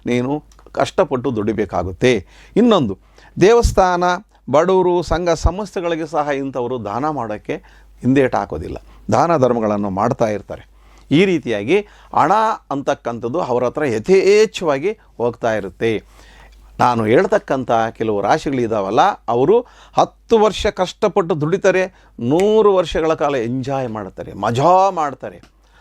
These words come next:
ಹಾಗಾದರೆ ಆ ರಾಶಿಯವರು ಯಾರು ಅಂತಕ್ಕಂಥದ್ದು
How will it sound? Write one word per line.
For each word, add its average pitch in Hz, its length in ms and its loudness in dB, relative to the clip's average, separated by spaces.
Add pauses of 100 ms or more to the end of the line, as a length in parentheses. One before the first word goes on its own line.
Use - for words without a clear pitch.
(240)
ಹಾಗಾದರೆ 117 640 0 (240)
ಆ 101 160 -4
ರಾಶಿಯವರು 123 540 -2
ಯಾರು 147 400 0
ಅಂತಕ್ಕಂಥದ್ದು 113 800 -10